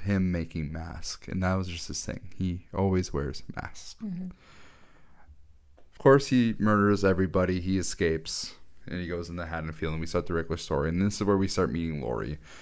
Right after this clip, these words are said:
Speaker 1: and all of her friends. And this Laurie is different than the first Laurie. And I
Speaker 2: Vastly different.
Speaker 1: Yeah, like, the first scene that we get to know her, and she's, like, talking about, like
Speaker 2: Sex with a professor.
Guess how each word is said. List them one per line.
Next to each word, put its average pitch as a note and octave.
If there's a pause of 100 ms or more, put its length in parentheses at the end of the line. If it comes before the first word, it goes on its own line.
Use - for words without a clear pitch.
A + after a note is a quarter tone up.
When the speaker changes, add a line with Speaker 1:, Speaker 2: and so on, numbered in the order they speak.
(120)
Speaker 1:
and F2
all D#2+
of -
her D2+
friends. A1+
And A#2+
this F#3+
Laurie D#3+
is G2
different G2+
than D#2 (560)
the -
first -
Laurie. - (380)
And C3 (260)
I D3+ (500)
Speaker 2:
Vastly F3+
different. F#3 (480)
Speaker 1:
Yeah, G3+
like, C3
the D#3
first F#3
scene D3
that C3+
we A2
get A#2
to G#2+
know G2
her, A#2
and G2
she's, G#2
like, G#2
talking G2
about, F#2+
like F2+ (360)
Speaker 2:
Sex -
with F3+
a F3
professor. F3+